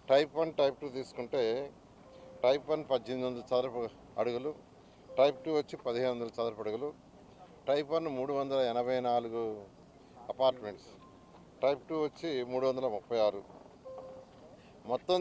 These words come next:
తీసుకుంటే ఇది ఇరవై ఏడు లక్షల చదరపు అడుగుల కన్‌స్ట్రక్షన్.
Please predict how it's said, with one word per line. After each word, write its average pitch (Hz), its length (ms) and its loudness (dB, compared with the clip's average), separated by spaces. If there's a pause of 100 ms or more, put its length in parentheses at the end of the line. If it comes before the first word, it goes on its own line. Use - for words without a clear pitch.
తీసుకుంటే 160 400 -4 (120)
ఇది 127 160 0 (540)
ఇరవై 147 220 6 (140)
ఏడు 139 140 0 (100)
లక్షల 175 320 0 (280)
చదరపు 131 340 0
అడుగుల 123 300 -2
కన్‌స్ట్రక్షన్. 120 540 -8